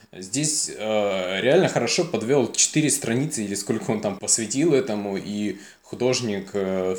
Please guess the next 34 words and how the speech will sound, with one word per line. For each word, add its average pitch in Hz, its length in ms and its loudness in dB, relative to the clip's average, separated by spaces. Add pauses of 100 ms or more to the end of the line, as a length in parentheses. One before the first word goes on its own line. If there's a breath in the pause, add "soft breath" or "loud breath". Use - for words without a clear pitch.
Фил 120 240 0
Гименес, 127 420 0
по-моему, 90 420 -6
да, 98 120 -2
это 123 220 -2
рисовал. 87 540 -2 (380 loud breath)
Э, 95 400 -2
ну, 117 320 0
даже 113 220 4
в - 140 -10
его 123 220 0
хаус-стайле 127 800 4
да, 110 220 2
вдавая 95 600 -2
отбросе, 104 400 -2
потому 95 240 -6
что - 200 -8
это - 40 -4
не 95 100 -4
по 95 140 -6
мне, 117 320 0
но 104 360 -2 (560 loud breath)
смотрелось 131 880 2
очень, 139 640 2
ну, 135 240 2
так 104 220 -2
душевно, 104 840 6 (100)
вот. 98 380 -4 (180)
Поэтому 139 440 -2
какие-то 202 340 0
моменты 180 500 4
здесь 170 320 2
отдельные 147 560 2
есть. 117 480 2